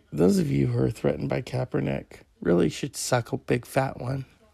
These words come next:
You really should. I'm not threatened by him. I think what he's doing is great. And I love that it pisses you all off even more as I say that. He's doing great things.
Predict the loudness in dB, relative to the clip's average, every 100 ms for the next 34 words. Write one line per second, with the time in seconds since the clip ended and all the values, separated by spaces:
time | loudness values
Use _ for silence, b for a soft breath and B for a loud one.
0 | B B B B B B B B B 8
1 | 12 12 8 2 0 0 0 -4 -16 _
2 | _ b b b b b -2 0 0 -2
3 | -2 -2 0 2 2 2 2 -2 -6 _
4 | -16 -4 -2 0 0 2 2 0 0 0
5 | 0 -4 -6 -6 -4 -6 -10 -20 -20 _
6 | B B B B 2 4 6 6 6 4
7 | 2 0 -6 4 6 6 4 6 6 8
8 | 8 6 4 2 2 2 2 4 4 4
9 | 2 -2 -4 -4 -2 -2 -2 -6 -8 B
10 | B B B B -2 8 8 8 8 8
11 | 8 4 -2 -6 -4 6 6 4 -4 -12
12 | 0 4 6 6 4 0 -6